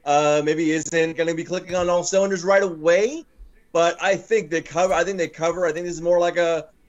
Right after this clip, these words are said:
um, you know, like a thirty-four seventeen type game, something like that. Like, it's, you know, comfortable two-score margin. Um, and, you know, I hate, I hate, I just, I hate this every week, uh, picking scores. It's such a, a, a crapshoot, but there you go.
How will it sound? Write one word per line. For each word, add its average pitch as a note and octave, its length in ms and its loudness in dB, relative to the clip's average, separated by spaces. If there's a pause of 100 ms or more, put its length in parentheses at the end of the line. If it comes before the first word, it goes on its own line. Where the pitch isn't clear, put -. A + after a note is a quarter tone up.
(160)
um, C#3+ 500 0
you G3 60 -8
know, D#3+ 80 2
like D#3 140 0
a D#3+ 60 -4
thirty-four F3 760 -2
seventeen F3+ 680 -2
type F#3+ 260 -2
game, G#3 420 -4 (300)
something F3 260 0
like D#3 200 2
that. C#3 360 2
Like, D#3 160 -4
it's, E3+ 200 -8
you F#3 100 -2
know, F3+ 140 2
comfortable G3 340 -4
two-score G3 460 0
margin. F3+ 480 0 (340)
Um, C3 400 -4
and, E3 180 2
you G3 80 -2
know, G3+ 140 4
I C#3 120 2
hate, C3 160 -4
I E3+ 180 0
hate, D#3+ 100 2
I F3 100 0
just, F3 220 -8
I D3+ 140 0
hate E3+ 260 -6
this G3 160 -4
every D#3+ 160 -2
week, D3+ 380 -6 (400)
uh, C3+ 260 0
picking E3 320 -8
scores. E3+ 520 0
It's D#3+ 220 -4
such G3 280 -2
a, D3 400 2 (260)
a, D3 80 0
a D3 300 0
crapshoot, F3+ 680 -2
but - 240 -4
there F3+ 140 2
you E3+ 140 6
go. D3+ 300 -4